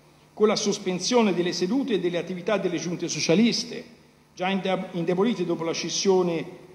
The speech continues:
eh, di Livorno, che sfocerà entro la fine del millenovecentoventuno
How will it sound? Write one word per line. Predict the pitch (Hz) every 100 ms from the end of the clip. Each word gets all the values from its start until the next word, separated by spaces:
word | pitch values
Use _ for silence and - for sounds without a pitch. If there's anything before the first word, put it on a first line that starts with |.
| -
eh, | 156 156 147 143
di | 170
Livorno, | 190 165 160 139 185 233 - - -
che | 247
sfocerà | - 240 214 240 220 160
entro | 202 196 190
la | 175
fine | 196 226 180
del | 165 165
millenovecentoventuno | 196 185 165 160 - 165 190 214 214 233 226 214 233 233